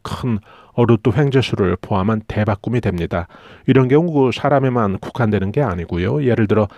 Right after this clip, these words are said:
닭이 알을 낳는 그런 꿈이라든지 새가 그 새끼를 낳는 그런 꿈이라든지 그런 탄생과 관련해서 좀 탄생과 연관에 있는 그런 꿈을 꾸셨다면 이것은 아주 큰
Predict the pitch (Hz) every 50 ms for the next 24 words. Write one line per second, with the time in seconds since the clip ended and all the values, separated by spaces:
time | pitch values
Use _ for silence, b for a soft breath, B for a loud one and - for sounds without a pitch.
0 | B B B B B - - 123 113 131 139 95 87 95 104 131 127 127 120 113
1 | 110 101 92 92 95 - 110 110 107 104 101 - 147 143 147 151 143 117 90 -
2 | 82 80 - - 85 82 - _ - - 139 135 131 131 127 104 104 104 98 -
3 | 139 - - 151 139 139 135 131 117 107 101 101 98 101 98 98 95 98 98 -
4 | - 143 143 147 135 123 - - 82 78 - 120 - - 113 113 - - - -
5 | 170 165 - 175 165 156 170 156 - 117 113 113 107 92 90 87 - - 123 113
6 | 98 b b b b b - 104 104 - - - 160 151 - 151 143 170 156 113
7 | 104 101 104 113 110 123 135 143 139 117 95 90 90 85 87 98 98 - 113 110
8 | 110 110 - - 120 135 127 - - 143 - 180 175 - - 120 87 95 104 104
9 | 95 b b b b b b b 139 131 160 151 - 147 127 120 - 95 92 113
10 | 113 - - - - -